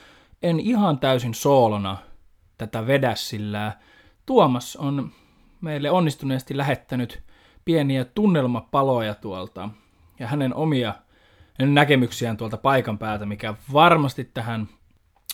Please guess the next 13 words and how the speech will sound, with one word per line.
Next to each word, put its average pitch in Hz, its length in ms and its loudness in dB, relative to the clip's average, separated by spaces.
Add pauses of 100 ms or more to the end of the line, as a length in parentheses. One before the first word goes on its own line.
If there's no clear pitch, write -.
(120)
ylimääräiseen 131 600 4
ja 120 160 0 (640)
turhanpäiväiseen 120 840 2 (300)
koostehöpötykseen 107 1300 0 (680)
tuo 135 160 -2
varmasti 127 380 2
semmoisen 123 280 -4
mukavan 127 420 2
pikantin 113 460 -4
lisän, 104 420 -4
niin 95 280 -12 (400)
eikä 190 260 2
me 175 220 0